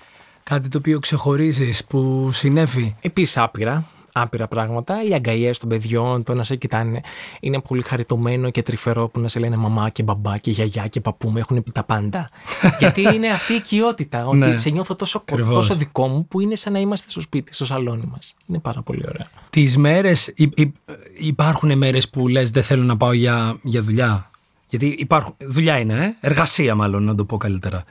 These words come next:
Speaker 1: Εργασία, να το πω πιο εύστοχα. Υπάρχουν μέρες που λες, "Δεν θέλω";
Speaker 2: Είναι πολύ σπάνιες. Και το λέω με, με ειλικρίνεια. Γιατί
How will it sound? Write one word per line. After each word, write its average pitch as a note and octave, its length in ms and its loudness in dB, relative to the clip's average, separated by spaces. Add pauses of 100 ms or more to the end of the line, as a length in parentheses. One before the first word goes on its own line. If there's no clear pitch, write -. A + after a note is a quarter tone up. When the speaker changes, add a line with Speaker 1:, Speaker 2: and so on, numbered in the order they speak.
(360)
Speaker 1:
Εργασία, A#2+ 360 -2
να A2+ 60 0
το A2 80 0
πω A2 100 0
πιο G#2+ 520 -2
εύστοχα. G#2+ 600 -2 (600)
Υπάρχουν C3 380 -4
μέρες C3 240 -2
που - 140 -8
λες, C3+ 320 -6
"Δεν C#3 160 -2
θέλω"; A#2+ 340 -4 (680)
Speaker 2:
Είναι G3+ 300 -2 (140)
πολύ F3+ 200 -2
σπάνιες. A2 680 -6 (600)
Και D3 100 -6
το D3 120 -4
λέω E3 440 -2
με, D#3+ 500 0
με D3+ 120 0
ειλικρίνεια. C#3+ 580 0
Γιατί C#3+ 580 0